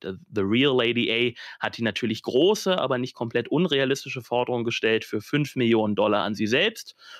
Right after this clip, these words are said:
und fünf Millionen Dollar an verschiedene Wohltätigkeits- und Bürgerrechtsorganisationen, äh, den Namen abzutreten.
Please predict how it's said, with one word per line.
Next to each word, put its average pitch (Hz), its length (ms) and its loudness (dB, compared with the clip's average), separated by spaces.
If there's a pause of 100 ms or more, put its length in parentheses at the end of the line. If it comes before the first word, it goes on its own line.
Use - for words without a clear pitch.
(140)
und 107 220 -2
fünf 113 280 -2
Millionen 101 320 2
Dollar 101 320 2
an 104 140 -2
verschiedene 104 460 -2
Wohltätigkeits- 107 1000 0
und 101 80 -8
Bürgerrechtsorganisationen, 107 1300 2 (400)
äh, 110 240 0 (180)
den 110 120 2
Namen 113 260 0
abzutreten. 160 800 -2